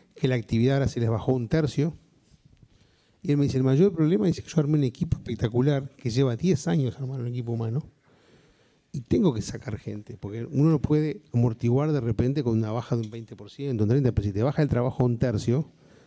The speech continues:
es insostenible económicamente". Pero la realidad es que perder gente es lo peor que te puede pasar como empresa. Este, porque la gente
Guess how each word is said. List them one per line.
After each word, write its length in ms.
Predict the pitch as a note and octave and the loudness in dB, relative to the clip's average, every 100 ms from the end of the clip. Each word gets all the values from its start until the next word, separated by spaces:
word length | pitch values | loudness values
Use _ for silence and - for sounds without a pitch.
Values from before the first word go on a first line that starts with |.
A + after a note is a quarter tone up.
| _ - | _ 2
es 120 | D#3 | 4
insostenible 560 | F#3 C3 B2 B2 C3 | 4 2 -2 -6 -4
económicamente". 720 | A2+ A2 A2 A2 C#3+ C#3 - - _ - - - - _ _ _ _ _ _ _ _ _ | 0 2 2 2 0 -2 -6 -16 _ -20 -20 -20 -20 _ _ _ _ _ _ _ _ _
Pero 220 | - C3+ | 0 2
la 120 | C3+ C3 | 2 2
realidad 300 | B2+ C#3+ G#3+ | 2 2 4
es 60 | |
que 100 | F3+ | 2
perder 380 | B2 B2 C3+ F3 | 4 4 4 2
gente 600 | - D3 A#2+ G#2+ A2+ C3+ - - - _ _ _ _ _ _ _ | 2 2 2 2 0 -2 -8 -20 -20 _ _ _ _ _ _ _
es 360 | D#3 D#3+ - - _ | 2 2 -4 -18 _
lo 180 | - B2+ | 2 4
peor 240 | B2+ G#3+ | 6 4
que 100 | C#3+ | 4
te 120 | A2+ - | 0 0
puede 180 | B2 | 0
pasar 460 | A#2+ A#2 - G#2+ - | -2 -4 -6 -6 -4
como 200 | - A2+ | 0 0
empresa. 400 | G#2+ G2+ G#2+ - _ _ _ _ _ _ _ _ _ | 0 -2 -4 -8 _ _ _ _ _ _ _ _ _
Este, 960 | - A2 G#2 - G#2 G#2 G#2 G#2+ A2 A2 _ _ _ _ _ _ _ _ _ - _ | -2 -2 -2 -2 -2 0 0 -2 -4 -10 _ _ _ _ _ _ _ _ _ -20 _
porque 440 | - A#2 G#2 A#2 A2+ | -4 -4 0 0 0
la 120 | A2+ | 0
gente 800 | - D3+ D#3 E3+ F3 A3 G3+ | 2 2 2 2 2 -4 -10